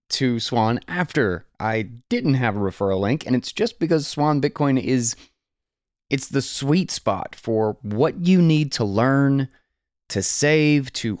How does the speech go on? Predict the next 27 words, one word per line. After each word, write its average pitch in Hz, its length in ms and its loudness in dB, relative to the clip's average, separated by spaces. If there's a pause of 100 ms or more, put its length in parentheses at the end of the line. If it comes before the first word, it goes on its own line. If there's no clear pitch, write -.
automatically 139 760 2
stack, 131 560 -2
to - 140 -8
not 110 420 -2
get 151 180 2
distracted 135 640 0
by 104 140 2
shitcoins, 110 840 -2 (360)
to - 80 -6
not 131 360 0
panic 147 460 0
sell 131 380 4
on 123 160 4
some 104 240 -4
red 123 280 0
candles 120 500 2
only 113 180 0
to 117 60 0
see 123 160 -2
it - 80 -4
jump 113 320 -4
right 113 240 -4
back 127 240 -2
up 127 140 -2
the 127 80 0
next 127 320 0
day, 113 360 0